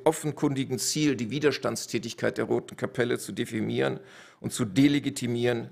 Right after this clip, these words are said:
das schien ihm der bessere Weg zu sein. Denn wenn die Rote Kapelle nur eine Spionageorganisation gewesen war, konnte das Handeln ihrer Verfolger,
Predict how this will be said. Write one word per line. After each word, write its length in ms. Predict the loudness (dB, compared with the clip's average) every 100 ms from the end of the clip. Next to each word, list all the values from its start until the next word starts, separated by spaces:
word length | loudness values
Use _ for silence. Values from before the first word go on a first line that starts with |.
| -2
das 180 | 0
schien 320 | 0 -2 -4 -4
ihm 160 | -2
der 120 | 0
bessere 440 | 0 0 -2 -4 -4
Weg 240 | -6 -6
zu 140 | -10 -10
sein. 300 | -10 -12 -14 _ -20 -20 -12 2
Denn 140 | 6
wenn 80 | 6
die 80 | 6
Rote 260 | 6 4 4
Kapelle 400 | 0 2 4 4
nur 120 | 4
eine 160 | 2
Spionageorganisation 1300 | 0 2 4 6 4 4 2 4 2 2 0 2 2 2
gewesen 440 | 2 2 2 0
war, 160 | 0 0
konnte 320 | 0 0 2
das 240 | 0 0
Handeln 340 | 0 0 0 -2
ihrer 240 | 0 0
Verfolger, 680 | 0 -4 0 0 2 0 -2